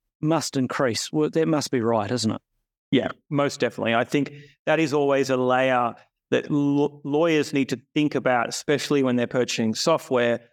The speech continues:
Speaker 2: that probably other industries maybe don't need to think about as much, which is the, the privacy and the confidentiality issues. So I know, you know, a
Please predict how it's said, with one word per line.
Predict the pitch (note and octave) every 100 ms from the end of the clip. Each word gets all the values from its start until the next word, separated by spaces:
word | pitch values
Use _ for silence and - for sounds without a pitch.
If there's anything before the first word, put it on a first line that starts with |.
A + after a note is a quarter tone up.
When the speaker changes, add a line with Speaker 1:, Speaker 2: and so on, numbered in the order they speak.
| -
Speaker 2:
that | -
probably | D3 C#3
other | C3 C3 C3
industries | C3+ B2+ C3+ B2+ C3
maybe | A#2+ A#2+
don't | B2+ A#2+ A#2+
need | A#2+
to | A#2
think | - C3
about | B2 A2+
as | A#2 A2+
much, | B2+ D#3+ A#2 - - _ _ _
which | D3 D3+ C#3+
is | C3+ B2+ A#2 - _ _ -
the, | B2+ A#2+
the | A#2+
privacy | - B2+ A#2+ - A#2+
and | A#2
the |
confidentiality | - C3 B2 A#2 A2 A2+ A2+ A2+ A2+ A#2+
issues. | A#2 - A2+ A2 - - _ -
So | D3+ B2+
I | C3
know, | D3+ D#3+ C3+ - _ _ _
you | A#2+
know, | A#2
a | B2